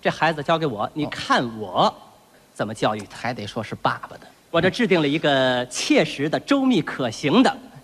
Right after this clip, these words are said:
Speaker 1: 教学大纲。
Speaker 2: 哎，你能不能具体地说说？
Speaker 1: 具体地说，
Speaker 2: 啊。
Speaker 1: 我这个教学大纲啊，
Speaker 2: 啊。
Speaker 1: 是以联合国教科文组织少儿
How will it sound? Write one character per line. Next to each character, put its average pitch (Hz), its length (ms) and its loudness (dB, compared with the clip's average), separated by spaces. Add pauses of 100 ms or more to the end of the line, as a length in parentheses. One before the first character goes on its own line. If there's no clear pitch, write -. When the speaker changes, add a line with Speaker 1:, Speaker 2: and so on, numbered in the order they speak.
Speaker 1:
教 175 240 4
学 170 160 0
大 175 140 2
纲。 170 200 2
Speaker 2:
哎， 180 160 -8
你 180 120 2
能 170 160 4
不 220 80 0
能 202 240 0
具 240 160 -2
体 - 160 -8
地 101 80 -12
说 123 160 0
说？ 113 80 -6
Speaker 1:
具 220 140 4
体 147 100 -2
地 135 100 0
说， 170 140 4
Speaker 2:
啊。 160 240 2 (200)
Speaker 1:
我 240 180 6
这 302 80 2
个 339 80 0
教 247 120 0
学 - 140 -6
大 151 140 -2
纲 131 200 -2
啊， 165 80 0
Speaker 2:
啊。 147 220 -2 (560)
Speaker 1:
是 381 180 6
以 233 120 6
联 214 280 6
合 269 200 2
国 185 200 2
教 240 280 4
科 294 160 0
文 262 180 4
组 139 180 -6
织 143 200 -10 (420)
少 339 560 4
儿 214 340 2